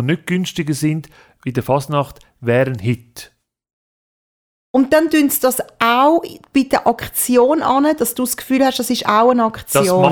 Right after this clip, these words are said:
Speaker 1: machen sie natürlich dann extra, aber n-, natürlich auch nicht offiziell, aber du gehst dann wieder drauf rein. Ja, das ist schon so.
Speaker 2: Also das ist ein Beschiss.
Speaker 1: Es ist kein Beschiss, weil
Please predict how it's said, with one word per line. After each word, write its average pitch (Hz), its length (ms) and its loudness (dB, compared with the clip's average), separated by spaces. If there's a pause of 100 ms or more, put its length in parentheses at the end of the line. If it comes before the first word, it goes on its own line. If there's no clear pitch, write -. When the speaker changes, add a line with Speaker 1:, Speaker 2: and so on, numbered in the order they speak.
Speaker 1:
machen 180 100 -4
sie 185 80 -6
natürlich 165 280 -4
dann 156 220 -2
extra, 160 680 -4 (220)
aber 131 240 0
n-, 135 200 -6 (300)
natürlich 135 400 -4
auch 123 100 -4
nicht 120 240 -6
offiziell, 135 720 -4
aber 131 200 -2
du 139 140 -4
gehst 139 420 -4
dann 131 160 -4
wieder 135 240 -4
drauf 120 140 -8
rein. 131 160 -6 (120)
Ja, 110 220 -2
das 117 180 -10
ist 110 100 -10
schon 104 160 -10
so. 95 220 -18
Speaker 2:
Also 214 160 -2
das 247 140 -2
ist 240 100 0
ein 220 120 2
Beschiss. - 640 -4 (760)
Speaker 1:
Es 147 160 -8
ist 147 120 -8
kein 180 240 -4
Beschiss, - 600 -6
weil 156 300 -4